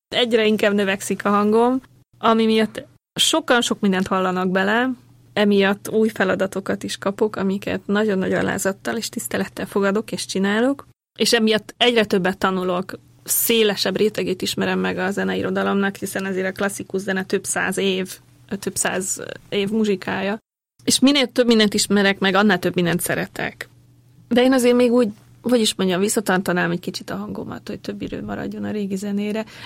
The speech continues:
mert nyilvánvalóan, ha olyan irányba fejlődik a hangom, ahol már nekem az stilisztikailag nem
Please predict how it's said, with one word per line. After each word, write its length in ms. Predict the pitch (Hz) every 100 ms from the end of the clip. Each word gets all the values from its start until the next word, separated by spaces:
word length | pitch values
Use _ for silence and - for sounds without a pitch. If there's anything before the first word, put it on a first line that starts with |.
| -
mert 180 | 214 208
nyilvánvalóan, 640 | 233 247 214 214 214 202 - - -
ha 340 | - 220 214
olyan 800 | 220 269 262 202 196 190 208 202 - -
irányba 880 | 220 226 220 202 208 214 220 220 220 - _ -
fejlődik 580 | - 214 208 214 226 214
a 40 |
hangom, 480 | 202 196 185 196 202
ahol 320 | - 202 202
már 280 | 196 202 202
nekem 720 | 214 233 - 202 196 190 196 - - _
az 400 | - 202 - - - -
stilisztikailag 1160 | - - 214 202 - 196 - 190 190 185 185 196
nem 640 | 202 208 214 208 196 202